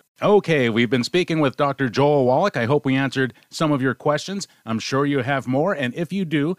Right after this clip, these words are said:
you want to log on to his website, D R J wallach dot com, or call one eight hundred seven five five four six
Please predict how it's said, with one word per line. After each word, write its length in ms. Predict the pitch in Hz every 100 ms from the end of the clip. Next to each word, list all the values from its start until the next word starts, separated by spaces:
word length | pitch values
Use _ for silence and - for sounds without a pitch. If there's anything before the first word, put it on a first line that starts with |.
| _
you 140 | - 135
want 180 | 156 156
to 40 |
log 200 | 151 147
on 200 | 151 151
to 100 | 139
his 140 | 131
website, 500 | 113 143 175 - 95 -
D 80 | 117
R 260 | 113 110
J 300 | 98 110 123
wallach 420 | 147 120 117 120 -
dot 240 | 104 104
com, 320 | - 104 104 - -
or 160 | 107
call 320 | - 107 90
one 240 | 85 120 156
eight 140 | 143
hundred 360 | 123 120 113 107 _ _ _
seven 340 | - 147 139
five 300 | - 127 131
five 340 | - 104 98 95 _ _ _
four 320 | - 131 139
six 480 | - 117 110 -